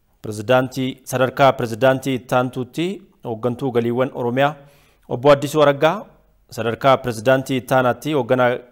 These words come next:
kilaastara magaalaa, obbo Abdurrahmaan Abdallaa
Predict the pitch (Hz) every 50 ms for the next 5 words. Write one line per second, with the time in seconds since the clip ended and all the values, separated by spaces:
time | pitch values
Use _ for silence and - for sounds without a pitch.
0 | _ _ _ _ _ _ _ _ _ _ _ _ _ _ _ _ _ _ _ -
1 | 127 120 120 113 120 - - 131 127 120 107 104 117 117 113 120 120 131 147 156
2 | - - - _ _ - - _ _ _ - 104 98 110 113 110 107 107 127 131
3 | 131 135 135 131 123 120 113 117 131 131 127 131 139 160